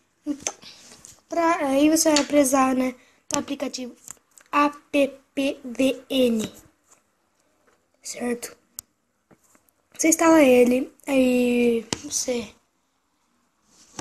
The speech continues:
cria sua conta nele, beleza? Você vai nos três pontinhos, nas configura-, nas configurações, não. Vai nos três pontinhos, aí a primeira opção que tiver, né?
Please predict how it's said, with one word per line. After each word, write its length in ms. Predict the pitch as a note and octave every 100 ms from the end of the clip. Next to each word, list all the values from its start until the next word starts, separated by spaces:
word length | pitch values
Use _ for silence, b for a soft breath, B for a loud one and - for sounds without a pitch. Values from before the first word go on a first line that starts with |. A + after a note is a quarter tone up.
| -
cria 260 | C#4+ C#4+ D4+
sua 180 | C#4+
conta 440 | C4+ B3+ B3+ B3 B3+
nele, 480 | B3 B3 C4 C#4 -
beleza? 580 | - A#3+ A#3+ B3+ C4 C4+ - - - _ _ _ B B _
Você 160 | - C#4
vai 200 | A3+ A3
nos 180 | A3
três 200 | - A3
pontinhos, 420 | - B3+ A#3+ E4+ D#4+
nas 220 | A#3+ -
configura-, 500 | - A#3 A3+ A#3+ B3 B3
nas 260 | A#3+ A#3
configurações, 640 | - A3+ A#3+ A#3+ A#3 B3+ A#3
não. 140 | G#3 B B B B B -
Vai 120 | B3
nos 140 | A#3+
três 220 | B3+ B3
pontinhos, 720 | B3 C#4 C4+ - D#4 E4+ E4 E4+
aí 340 | C#4 C4 C4+
a 260 | - - C4+ - _ _
primeira 340 | - D4 D4 D4
opção 320 | D4 C4+ B3
que 80 | A#3+
tiver, 300 | C4+ B3+ A#3+
né? 160 | A#3+